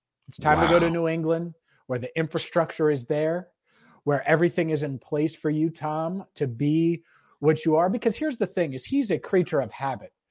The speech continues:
Speaker 1: And I think part of the struggles this year are all of that support system hasn't been there. Why? Because there's been the personal stuff, and it's a new head coach, and,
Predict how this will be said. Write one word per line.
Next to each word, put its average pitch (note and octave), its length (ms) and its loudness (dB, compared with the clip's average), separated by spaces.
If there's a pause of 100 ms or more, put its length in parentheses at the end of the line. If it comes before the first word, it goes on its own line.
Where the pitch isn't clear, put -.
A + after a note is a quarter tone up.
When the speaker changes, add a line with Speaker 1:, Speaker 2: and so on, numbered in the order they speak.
(220)
Speaker 1:
And D#3 100 2
I E3+ 80 6
think F#3 300 0
part A#3+ 280 0
of A3 120 -2
the E3 60 0
struggles E3 500 0
this - 300 -10
year G2 280 -14 (380)
are F3 220 10
all G3 260 6
of G#3 100 0
that F#3+ 200 2
support F#3 420 0
system B2 560 -6 (280)
hasn't E3+ 520 2
been A#3 280 4
there. G#2 380 -8 (160)
Why? E3+ 400 4 (160)
Because F3 320 0
there's F#3+ 220 2
been G#3+ 400 -2 (200)
the C#3+ 100 0
personal B2+ 500 0
stuff, - 500 -12 (400)
and D3 520 0
it's D#3 160 0
a D#3+ 60 2
new D3 260 -2
head C3 280 -4
coach, - 480 -18
and, F3 520 0